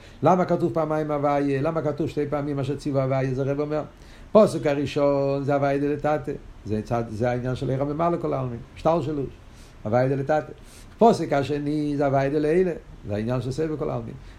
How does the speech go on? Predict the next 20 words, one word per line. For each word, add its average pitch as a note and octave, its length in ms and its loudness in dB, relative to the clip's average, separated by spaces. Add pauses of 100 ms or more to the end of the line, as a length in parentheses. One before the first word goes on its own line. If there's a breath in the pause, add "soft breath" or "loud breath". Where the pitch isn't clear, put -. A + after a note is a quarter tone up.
זה A#2+ 140 4
אומר C3+ 500 0
שבסדר G3+ 520 0
האביידה, G#3+ 380 2 (100)
מקורא D3+ 580 6
ובדין D#3 260 2
יש D3+ 160 -2
הדייתא D3+ 360 2
דנפשי D3 440 -2
סדר F#3 300 2
האביידה, D3+ 400 0
זה C3 100 -4
קודם F3+ 340 0
כל D3+ 180 2
האביידה D3+ 320 0
מצד D3+ 280 -2
ישראל, D3+ 300 0
זה D3+ 80 0
הוויה D3 200 0
דלתתא, D3+ 560 0